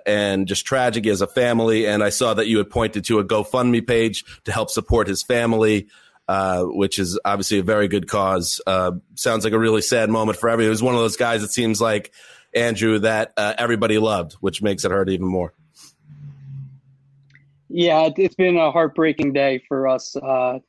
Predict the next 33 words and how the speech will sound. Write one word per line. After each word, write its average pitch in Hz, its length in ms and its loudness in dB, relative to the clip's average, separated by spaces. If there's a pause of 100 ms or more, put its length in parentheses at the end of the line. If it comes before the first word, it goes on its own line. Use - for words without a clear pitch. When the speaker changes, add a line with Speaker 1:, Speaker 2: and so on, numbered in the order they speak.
(160)
Speaker 2:
you 160 80 -4
know, 143 80 0
it 123 80 -6
started 143 280 2
late 139 180 2
last 135 260 2
night 139 380 0
or 135 140 0
early 139 280 2
last 131 220 2
night. 131 360 2
And, 135 160 -2
um, 131 400 -2 (460)
yeah, 185 160 2
Anthony, 208 460 2
you 196 100 2
know 196 140 2
what? 190 260 2
He's, 175 320 -6 (1040)
if 156 140 -8
you 170 100 2
have 175 220 2
that 175 280 0
friend 165 500 2 (280)
who 151 60 -8
kinda 156 180 0
always 151 300 2
makes 156 220 -2
you 196 60 -10
smile, 160 600 2
always 151 220 0
trying 156 180 2
to, 139 260 0